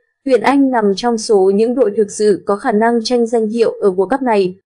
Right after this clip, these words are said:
Họ có nhiều cầu thủ tài năng và Southgate hiểu rất rõ các cầu thủ của ông ấy. "Theo tôi, đây là đội Anh giàu tính cạnh tranh nhất kể từ năm một nghìn chín trăm sáu mươi sáu.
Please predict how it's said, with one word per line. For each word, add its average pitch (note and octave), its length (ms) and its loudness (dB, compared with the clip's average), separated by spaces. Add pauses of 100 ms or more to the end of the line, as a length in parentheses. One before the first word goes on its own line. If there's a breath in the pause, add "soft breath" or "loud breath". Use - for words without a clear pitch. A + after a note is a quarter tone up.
(120)
Họ A#3 200 -4
có A3+ 140 -2
nhiều C4+ 240 2
cầu A3 180 2
thủ G#3 220 0
tài G3 180 0
năng A#3 320 0
và G#3+ 140 -2
Southgate G#3 420 -2
hiểu G3 320 0
rất B3+ 220 -4
rõ G#3 340 -2
các D4 280 -2
cầu G3+ 240 0
thủ F#3+ 260 0
của E3+ 80 0
ông F#3 140 -2
ấy. F#3+ 380 0 (280)
"Theo G3 120 0
tôi, G3 320 0 (240 loud breath)
đây C#4+ 180 2
là C4 100 2
đội G#3 220 4
Anh B3 180 0
giàu G#3 380 0
tính G3+ 180 0
cạnh - 140 -2
tranh A3 220 0
nhất D#4 160 -2 (100)
kể F#3+ 220 2
từ F#3+ 80 2
năm A3+ 180 0
một G3+ 160 -2
nghìn F3+ 280 0
chín F3+ 160 -6
trăm G3+ 200 -2
sáu F#3+ 200 -2
mươi A3+ 140 0
sáu. A3 440 -2